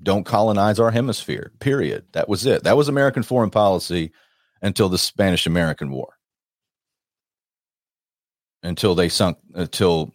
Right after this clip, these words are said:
somebody, uh, probably us, uh, sunk the Maine. It wasn't Spain, <laughs> right? It wasn't the, it wasn't s-, the Spa-, the crumbling Spanish Empire with their wooden ships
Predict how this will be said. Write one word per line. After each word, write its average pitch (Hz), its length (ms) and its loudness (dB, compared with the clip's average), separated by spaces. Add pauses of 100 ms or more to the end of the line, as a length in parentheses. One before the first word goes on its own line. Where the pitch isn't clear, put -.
(120)
somebody, 76 580 -2 (300)
uh, - 120 -2
probably 80 520 -2
us, - 420 -2 (100)
uh, 73 200 -4
sunk 92 340 -2
the 87 140 -4
Maine. 101 420 0 (220)
It 80 40 -10
wasn't 95 320 0
Spain, 87 440 -2 (140)
<laughs> - 140 -20
right? - 160 -20 (140)
It - 120 -8
wasn't 139 360 0
the, 143 180 -6 (140)
it 127 100 0
wasn't 135 300 0
s-, - 220 -6
the 131 120 -2
Spa-, - 340 -8 (260)
the 113 180 2
crumbling 123 520 2
Spanish 110 460 0
Empire 98 380 0
with 85 140 -2
their 90 120 0
wooden 95 360 -2
ships - 540 -4